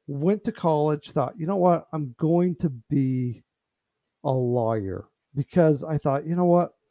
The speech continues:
I'm going to be a lawyer." So when I started college,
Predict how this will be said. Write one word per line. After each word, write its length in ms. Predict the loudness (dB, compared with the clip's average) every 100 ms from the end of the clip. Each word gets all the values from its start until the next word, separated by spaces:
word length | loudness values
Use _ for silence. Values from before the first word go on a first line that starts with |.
| _ _ _
I'm 80 | -20 _
going 220 | -4 -2 0
to 80 |
be 100 | 2
a 80 | 2
lawyer." 400 | 2 -2 -4 -8 -12 _ _ _ _ -16
So 540 | -2 4 6 6 2 _ -2
when 160 | 2
I 40 | 2
started 380 | 2 0 0
college, 400 | 2 6 6 4